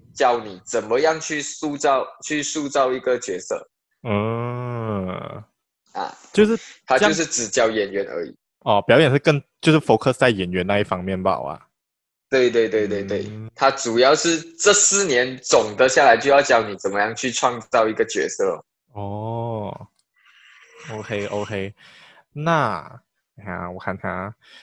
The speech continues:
Speaker 2: 嗯，这样对你来讲，这个表演系给你带来了一些，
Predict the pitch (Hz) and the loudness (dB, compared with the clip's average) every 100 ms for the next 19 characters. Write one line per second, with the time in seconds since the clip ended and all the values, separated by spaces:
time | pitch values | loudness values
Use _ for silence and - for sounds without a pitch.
0 | - - _ _ _ _ _ 120 110 107 | -20 -20 _ _ _ _ _ -8 -6 -6
1 | 107 107 107 107 107 117 _ - 220 208 | -6 -6 -6 -6 -8 -12 _ 2 2 4
2 | 226 202 107 92 92 120 127 95 107 139 | 6 6 4 2 0 2 0 0 0 4
3 | 135 139 139 135 _ _ - _ _ _ | 6 6 2 -2 _ _ -20 _ _ _
4 | _ _ _ _ _ - 101 107 143 127 | _ _ _ _ _ -2 0 0 -2 -4
5 | 104 - - 117 - _ _ _ _ _ | -4 -12 -10 -10 -12 _ _ _ _ _
6 | _ _ - 110 113 123 98 92 _ _ | _ _ -2 0 0 -2 -6 -10 _ _
7 | _ - 123 104 95 95 87 - - 101 | _ 2 4 4 4 2 0 -4 -6 -4
8 | 95 92 92 95 | -2 -2 -2 -4